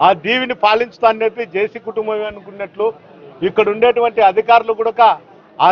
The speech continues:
దీవి సామ్రాజ్యం అంతా ల్యాండ్ ఆర్డర్లు కానీ చట్టం కానీ జేసీ కుటుంబం నుండి వస్తుంది, మేము ఆ దానికి ఆలోచన చేసే మేము ఇక్కడ ఉద్యోగాలు చేస్తామనే ఆలోచనకు వచ్చి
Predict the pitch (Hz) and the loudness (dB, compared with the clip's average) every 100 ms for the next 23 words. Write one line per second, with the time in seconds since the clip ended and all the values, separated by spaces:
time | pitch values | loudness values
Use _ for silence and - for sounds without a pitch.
0 | 160 226 254 208 208 220 233 233 226 220 | 0 -6 -8 0 0 2 2 2 0 -6
1 | 214 226 196 208 226 214 208 202 202 202 | 0 0 2 0 2 0 -2 -10 -6 -4
2 | 240 254 - _ _ - - 196 - 247 | -4 -8 -12 _ _ -14 -2 -2 2 0
3 | 233 233 254 214 _ _ _ 135 208 220 | 4 2 2 -8 _ _ _ -4 -2 -2
4 | 247 233 233 220 226 220 214 220 202 220 | -6 -8 -6 -2 -2 -2 -2 -2 0 0
5 | 208 214 214 202 196 185 170 170 143 - | 0 0 -4 -4 -2 2 2 2 -4 -18
6 | - - - 190 214 190 156 135 151 220 | -20 -16 -2 0 0 2 2 2 2 4
7 | 254 254 240 226 233 226 254 175 - _ | 2 0 -4 -2 -2 0 0 0 -4 _
8 | _ - 208 220 214 202 190 170 240 240 | _ -4 0 0 0 -4 -4 0 4 4
9 | 220 226 - 220 214 208 190 214 240 233 | 2 0 2 0 0 2 2 2 0 -2
10 | 226 208 208 233 | -6 -6 -8 -4